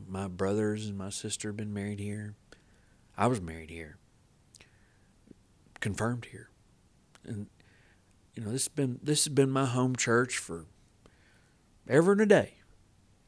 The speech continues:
And I don't, I don't necessarily agree with that progressive mindset, but it's my church,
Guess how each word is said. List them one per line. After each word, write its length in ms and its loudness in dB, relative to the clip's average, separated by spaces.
And 200 -4
I 160 0
don't, 340 0
I 120 -4
don't 200 -4
necessarily 400 -2
agree 240 -2
with 120 -6
that 180 -6
progressive 460 -4
mindset, 540 -8
but 160 -12
it's 140 -16
my 80 -8
church, 500 -8